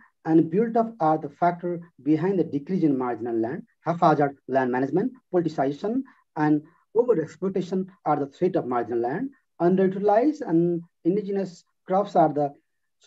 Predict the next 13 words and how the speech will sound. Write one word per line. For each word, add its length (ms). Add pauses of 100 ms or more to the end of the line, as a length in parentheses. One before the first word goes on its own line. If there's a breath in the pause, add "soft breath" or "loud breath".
(160)
alternative 400
source 320
of 140
food 180
security. 640 (220 loud breath)
Modern 640 (220)
food 240
preference, 720 (400)
modern 580 (220)
food 320
preference, 540 (100)
globalization 580
agriculture, 640